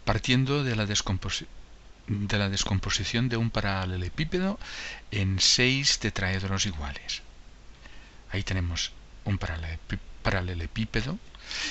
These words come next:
y fijémonos que si se corta el paralelepípedo por un plano transversal que pase por las diagonales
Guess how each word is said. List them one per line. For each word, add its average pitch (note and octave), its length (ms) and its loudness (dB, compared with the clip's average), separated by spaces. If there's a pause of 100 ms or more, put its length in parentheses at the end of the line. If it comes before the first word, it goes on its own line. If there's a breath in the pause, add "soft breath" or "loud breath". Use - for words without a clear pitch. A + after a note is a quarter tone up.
(180 loud breath)
y G2+ 260 2
fijémonos G#2 540 2
que G2+ 120 -2
si G#2+ 300 0
se - 200 0
corta - 460 -2 (1500)
el - 100 -4
paralelepípedo E2+ 840 -2
por G2 140 -2
un F#2+ 100 2
plano F#2 400 2
transversal F#2+ 720 0
que - 100 -6
pase - 280 0
por - 160 -4
las F2+ 160 -4
diagonales F#2 580 0